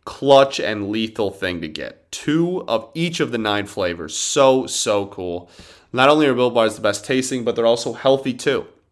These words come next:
Seventeen to eighteen grams of protein, calories from one thirty to one eighty, only four to five grams of sugar, and only four to five grams of net carbs. All amazing,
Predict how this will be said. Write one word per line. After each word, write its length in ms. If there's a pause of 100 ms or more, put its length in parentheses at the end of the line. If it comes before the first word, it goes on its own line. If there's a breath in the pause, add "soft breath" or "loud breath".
(640)
Seventeen 520
to 40
eighteen 280
grams 180
of 100
protein, 460 (400 loud breath)
calories 340
from 160
one 140
thirty 220
to 80
one 180
eighty, 220
only 120
four 220
to 60
five 200
grams 260
of 20
sugar, 260
and 80
only 140
four 200
to 60
five 300
grams 340
of 80
net 280
carbs. 460
All 240
amazing, 600